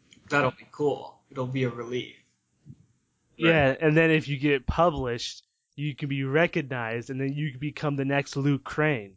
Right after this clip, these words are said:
Speaker 2: in terms of blowhardy douchebag.
Speaker 1: <laughs> Alex Swingle, who can't make it, who can't record a podcast without insulting Luke Crane at least once. <laughs>
Speaker 2: Uh,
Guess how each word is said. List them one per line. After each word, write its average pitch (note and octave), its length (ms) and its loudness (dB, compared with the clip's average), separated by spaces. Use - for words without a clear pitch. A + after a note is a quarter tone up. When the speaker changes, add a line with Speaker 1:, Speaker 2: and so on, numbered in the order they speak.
Speaker 2:
in C3+ 120 -6
terms C#3 280 -2
of B2 140 -4
blowhardy C3 540 2
douchebag. C3 500 -6
Speaker 1:
<laughs> E3+ 280 -12
Alex G3+ 460 2
Swingle, D#3 480 -2
who C#3+ 180 -8
can't F3+ 300 -2
make D#3 240 -4
it, - 180 -8
who D#3+ 100 -8
can't F#3+ 340 -8
record E3+ 320 -4
a D#3+ 40 -2
podcast C3+ 840 -4
without C#3+ 280 0
insulting C#3 800 -6
Luke C3+ 240 -6
Crane C3 360 0
at A2 140 -12
least C3 220 -10
once. B2 500 -16
<laughs> F4+ 40 6
Speaker 2:
Uh, C#3+ 400 -2